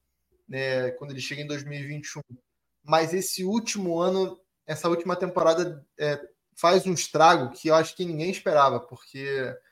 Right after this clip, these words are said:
é, se consegue trazer o time que talvez ele gostaria, o Lewandowski, que foi um baita desafio de mercado, e eles conseguiram trazer. É, o João Félix era um jogador que o Xavi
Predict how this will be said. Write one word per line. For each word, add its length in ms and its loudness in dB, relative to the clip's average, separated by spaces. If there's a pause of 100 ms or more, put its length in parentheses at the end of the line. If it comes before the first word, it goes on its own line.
(340)
é, 460 -4
se 160 -14
consegue 640 -2 (180)
trazer 380 6
o 80 2
time 260 -4
que 100 -12
talvez 320 -2
ele 100 -4
gostaria, 520 0
o 60 2
Lewandowski, 600 2
que 100 -20
foi 160 -6
um 140 -6
baita 260 2
desafio 500 -2
de 140 -10
mercado, 580 0
e 60 -10
eles 200 -12
conseguiram 540 -10
trazer. 560 -4 (520)
É, 640 0 (100)
o 120 -2
João 240 -2
Félix 340 2
era 120 0
um 40 -6
jogador 320 -2
que 80 -10
o 20 -6
Xavi 480 0